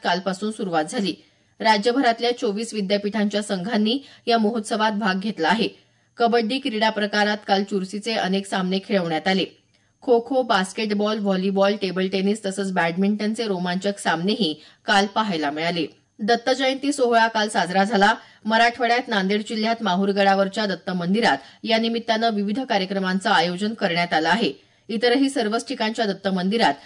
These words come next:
भाविकांनी दर्शनासाठी मोठी गर्दी केली होती. अहिल्यानगर बीड डेमू रेल्वेचं सुधारित वेळापत्रक येत्या आठ डिसेंबरपासून लागू होणार आहे. त्यानुसार ही गाडी अहिल्यानगरहून सकाळी पावणे आठ वाजता निघेल, तर बीडहून दुपारी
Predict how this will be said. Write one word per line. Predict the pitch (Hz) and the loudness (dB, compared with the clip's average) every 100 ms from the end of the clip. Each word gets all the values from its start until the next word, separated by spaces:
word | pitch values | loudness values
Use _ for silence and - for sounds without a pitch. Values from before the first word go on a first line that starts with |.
| - | -8
भाविकांनी | 190 220 226 226 226 233 | -4 -2 -2 0 0 0
दर्शनासाठी | 202 185 214 220 226 208 240 | -2 -2 -4 -4 -4 -4 -4
मोठी | 220 170 202 | -4 -4 -6
गर्दी | 220 185 170 | -4 -2 -4
केली | 190 214 - | -4 -2 -2
होती. | 180 175 160 - _ _ _ | -6 -6 -6 -8 _ _ _
अहिल्यानगर | 233 269 254 269 269 269 277 | -2 0 2 2 2 0 0
बीड | 233 226 233 | -2 -2 -2
डेमू | 208 208 214 | 2 2 2
रेल्वेचं | 226 214 214 233 | 0 -2 -4 -4
सुधारित | 233 202 202 202 | -4 0 0 0
वेळापत्रक | 196 196 202 208 208 226 214 | 2 2 2 0 -4 -4 -4
येत्या | 190 196 | 0 2
आठ | - 196 214 | 2 2 0
डिसेंबरपासून | 185 190 202 214 220 190 208 214 | -4 -2 0 0 0 -2 0 0
लागू | 202 165 175 | 0 0 -2
होणार | 170 - | 0 0
आहे. | 202 165 - _ _ - | 0 -2 -6 _ _ 0
त्यानुसार | 240 240 - 233 | 2 2 2 0
ही | 262 | 2
गाडी | 220 202 220 | 2 4 2
अहिल्यानगरहून | 196 208 202 202 196 220 226 | 2 2 2 2 2 0 -2
सकाळी | 202 196 190 | -4 0 0
पावणे | 196 180 190 | 0 -2 -2
आठ | 196 170 185 208 | 0 0 -2 -2
वाजता | 185 185 | -4 -2
निघेल, | 185 214 254 147 - - _ | -2 0 0 0 -4 -20 _
तर | 240 214 | -2 0
बीडहून | 208 247 269 247 | -2 -2 -4 -4
दुपारी | 220 196 196 | -4 -2 -2